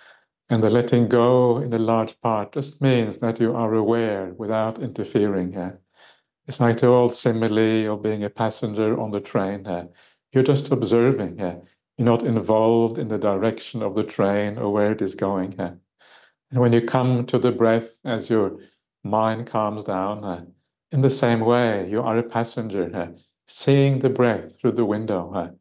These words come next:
You're not in control of the breath, uh. The breath is like a distant object, uh, something you are observing without involvement, uh. This is the idea of mindfulness, uh,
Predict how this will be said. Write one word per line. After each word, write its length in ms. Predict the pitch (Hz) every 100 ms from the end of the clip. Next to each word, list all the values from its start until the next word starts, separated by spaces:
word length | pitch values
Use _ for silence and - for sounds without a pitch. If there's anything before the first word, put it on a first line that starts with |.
| _ _ _ -
You're 60 | 113
not 180 | 113
in 120 | 131 -
control 640 | 120 113 - 113 110 113
of 100 | 113
the 80 | 113
breath, 400 | 113 104 104 - -
uh. 160 | 90 90 - _ _ -
The 80 |
breath 420 | - 123 127 127 -
is 140 | 117
like 400 | 127 117 113 -
a 380 | 113 110 104 - _ _ _
distant 520 | 139 135 - 143 131
object, 600 | - 127 131 117 82 - -
uh, 180 | 85 85 -
something 520 | - 127 120 113 123
you 120 | 120 110
are 200 | 107 113
observing 720 | 107 98 107 107 101 110 107
without 520 | 107 104 104 95 -
involvement, 760 | 110 98 98 101 101 87 92
uh. 140 | 104 90 - _ _ _ _ -
This 180 | 135
is 120 | 139 131
the 100 | 123
idea 480 | 117 113 123 113
of 300 | 98 107 120
mindfulness, 760 | 110 101 110 - 101 87 - -
uh, 200 | 92